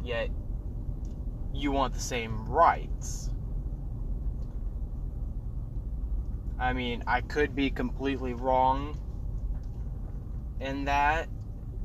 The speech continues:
and, you know, there might be a logical explanation for it. If there is,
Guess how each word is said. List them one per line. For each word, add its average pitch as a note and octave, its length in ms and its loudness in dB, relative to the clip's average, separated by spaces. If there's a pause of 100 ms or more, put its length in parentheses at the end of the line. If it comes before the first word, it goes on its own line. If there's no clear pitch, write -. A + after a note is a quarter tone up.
(1600)
and, A#2 600 -2 (1400)
you A#2+ 140 -2
know, B2 240 2
there C3 160 2
might B2 400 2
be C3+ 80 2
a C3 80 2
logical B2 480 4
explanation B2 720 6
for C3 380 6
it. D#3+ 100 0
If C3+ 200 -2
there A#2+ 180 -2
is, C3+ 480 0